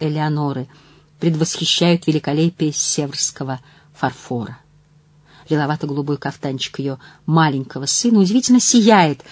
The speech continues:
на сине-голубом эмалевом фоне, и, однако, в этой парадности нет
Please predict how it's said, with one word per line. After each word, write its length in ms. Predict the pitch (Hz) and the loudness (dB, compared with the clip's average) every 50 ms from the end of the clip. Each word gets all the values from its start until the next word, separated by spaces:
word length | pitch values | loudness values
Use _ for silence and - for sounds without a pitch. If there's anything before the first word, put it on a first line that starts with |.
| - - _ _ | -20 -20 _ _
на 80 | 160 | -2
сине-голубом 920 | 165 - - 202 196 196 190 170 - 190 175 180 175 165 196 240 226 226 214 - _ | 0 4 6 6 6 6 6 4 4 6 6 8 6 8 8 8 8 8 6 4 _
эмалевом 640 | 190 185 180 185 196 202 196 190 185 185 190 190 | 4 6 8 8 8 8 6 6 6 6 4 4
фоне, 500 | 180 - - - 165 151 143 139 135 127 - - - - _ | 2 0 -2 0 0 0 0 -2 -4 -6 -8 -14 -20 -20 _
и, 100 | - 180 - | -2 -2 2
однако, 560 | - 170 160 151 165 185 185 180 - 170 160 - _ _ _ _ _ _ _ _ _ _ _ _ _ _ _ _ _ | 2 -2 0 2 2 2 2 0 -2 -4 -4 -4 _ _ _ _ _ _ _ _ _ _ _ _ _ _ _ _ _
в 40 | 165 | -4
этой 160 | 165 - 160 | -2 -2 -4
парадности 760 | - - 151 156 196 226 240 - 202 175 - - - - 156 | -2 -2 -2 0 0 -2 -2 -2 -2 -4 -4 -4 -6 -4 -2
нет 280 | 156 170 214 208 - | 0 0 -2 -2 -6